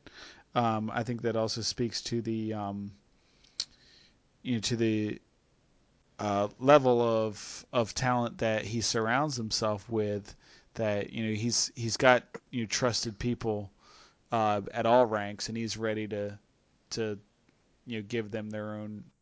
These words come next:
their own starts. Um, you know, Deuce Staley is a guy that I, I thought for sure he would get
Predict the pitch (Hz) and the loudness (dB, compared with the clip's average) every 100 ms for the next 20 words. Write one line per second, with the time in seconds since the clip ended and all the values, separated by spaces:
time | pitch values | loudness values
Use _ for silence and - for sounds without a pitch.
0 | _ 110 107 107 - 123 117 110 - - | _ -8 -6 -6 -4 0 2 0 -4 -14
1 | - - - - 117 107 104 101 101 - | -18 -20 -14 -4 0 0 -2 -6 -14 -12
2 | 123 113 110 143 - 147 147 135 123 107 | -6 -2 2 2 4 4 4 2 0 -2
3 | 120 117 113 110 120 - 117 117 113 104 | 2 2 2 2 2 2 -2 -2 -2 -4
4 | - 104 - 123 120 107 113 117 113 120 | -6 -4 -2 0 0 -2 -2 -4 -2 0
5 | 117 | 0